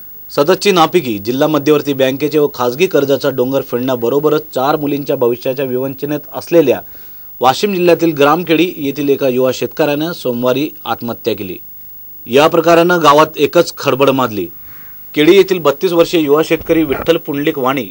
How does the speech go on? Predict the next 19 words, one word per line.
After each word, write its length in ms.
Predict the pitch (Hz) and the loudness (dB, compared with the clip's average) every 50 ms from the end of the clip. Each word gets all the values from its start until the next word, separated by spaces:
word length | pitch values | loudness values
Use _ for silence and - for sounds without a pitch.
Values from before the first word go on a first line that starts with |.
| - - - | -14 -14 -6
यांनी 240 | 123 123 127 143 | -4 -2 -2 -2
कर्जबाजारीपणा 920 | 135 - 123 120 131 147 160 151 147 139 131 139 139 143 139 139 139 123 113 | -4 -4 -4 -2 2 2 2 2 2 0 0 0 -2 -2 -4 -4 -4 -4 -6
व 160 | 117 120 127 | -6 -6 -6
नापिकीला 500 | 127 123 117 113 - 143 131 135 127 113 | -4 -4 -6 -6 -6 -4 -4 -2 -2 -2
कंटाळून 460 | - 123 117 123 143 139 135 156 160 | -4 -6 -8 -4 -4 -2 -2 -2 -4
स्वतःला 340 | 151 - 123 113 123 123 127 | -4 -6 -4 -4 0 -2 -2
जाळून 300 | 110 110 104 107 101 101 | -2 -2 -4 -4 -6 -8
घेतले. 260 | 95 92 - 92 87 - - - - - - - - - - - - - - - - - - - - - - | -10 -12 -12 -12 -14 -14 -16 -20 -20 -20 -20 -20 -20 -20 -20 -20 -20 -20 -20 -20 -20 -20 -20 -20 -20 -14 -4
कुंडलिक 260 | - 151 175 202 190 | -2 2 2 4 4
वाणी 240 | 180 175 175 175 196 | 4 4 2 2 2
यांना 260 | 196 180 175 175 170 | 0 0 0 2 2
एकूण 260 | 160 151 - 160 160 156 | 2 2 2 -2 -4 -4
तीन 240 | - 165 175 175 | -2 -4 -4 -2
मुले 180 | 170 156 156 156 | 0 2 2 4
असून 300 | 147 139 - - 165 170 - | 2 2 0 -2 -6 -6 -6
एकत्रित 360 | 151 139 - 143 147 151 151 - | -8 -6 -4 -4 -4 -4 -6 -6
कुटुंबात 320 | - 143 147 139 135 131 131 - - | -6 -4 -4 -2 0 -2 -2 0 0
ते 80 | 120 | 0
राहतात. 300 | 110 107 101 - 92 85 | 0 0 -4 -6 -10 -14